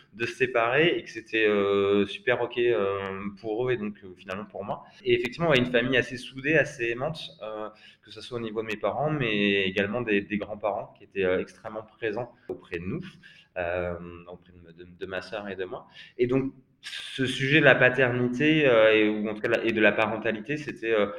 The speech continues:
c'était presque un non-sujet pour moi. Euh, voilà, c-, c'était oui, je, je, je serai papa un jour. Euh, par contre, j'avais, euh, euh, j'avais aussi conscience du papa que j'avais envie d'être. Euh,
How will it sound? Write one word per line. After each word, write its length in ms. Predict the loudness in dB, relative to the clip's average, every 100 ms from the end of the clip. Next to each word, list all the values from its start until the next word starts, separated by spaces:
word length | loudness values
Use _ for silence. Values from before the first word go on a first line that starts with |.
| -16 _
c'était 220 | -6 -4
presque 280 | 2 2 2
un 60 |
non-sujet 520 | -2 -2 -4 -6 -4 -4
pour 180 | -4
moi. 320 | -6 -8 -14 _
Euh, 260 | -4 0 0
voilà, 200 | 2 2
c-, 200 | 0 -12 -18
c'était 340 | -16 -4 -2
oui, 300 | -2 -4 -4
je, 440 | -2 0 0 -2 -4
je, 200 | -8 -10
je 160 | -12
serai 220 | -12 -12
papa 260 | -6 -6 -4
un 160 | -4 -2
jour. 340 | -2 -4 -8 -20 -16 0
Euh, 540 | 4 6 6 4 2 -2 2
par 260 | 2 2 -2
contre, 420 | -2 -4 -6 -4
j'avais, 600 | 4 4 6 2 4 4
euh, 180 | 4 0 -12 -20 _ 0
euh, 460 | 4 6 6 4
j'avais 320 | 4 4 6
aussi 340 | 6 4 0 -2
conscience 840 | -2 -4 -2 -2 -4 -8 -16 _ -18
du 180 | -8
papa 280 | 4 6 6
que 80 | 6
j'avais 240 | 6 6
envie 240 | 4 -2 0
d'être. 400 | 0 0 -10 -16 -20 -20 -6
Euh, 220 | -2 0